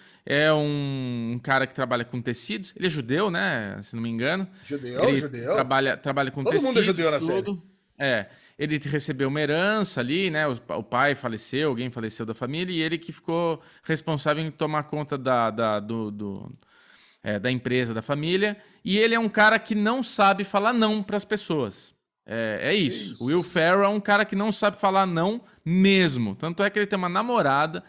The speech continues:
Speaker 1: que ele terminou um relacionamento e ela tá ali no primeiro episódio aparecendo e tal, e você fala, "Meu, que que, né? Ela tá tão atrás desse cara que é tão,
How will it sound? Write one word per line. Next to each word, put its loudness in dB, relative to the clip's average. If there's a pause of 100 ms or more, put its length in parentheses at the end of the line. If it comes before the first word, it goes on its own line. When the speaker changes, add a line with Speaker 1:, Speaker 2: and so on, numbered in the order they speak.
(300)
Speaker 1:
que 0
ele 0
terminou 0
um 0
relacionamento -2 (280)
e 2
ela 4
tá 0
ali 2
no 2
primeiro -2
episódio 0
aparecendo -2
e -2
tal, 0
e 0
você -10
fala, 0
"Meu, 0
que -16
que, -6
né? 0
Ela 2
tá -4
tão -2
atrás 0
desse -8
cara 0
que -6
é -2
tão, -4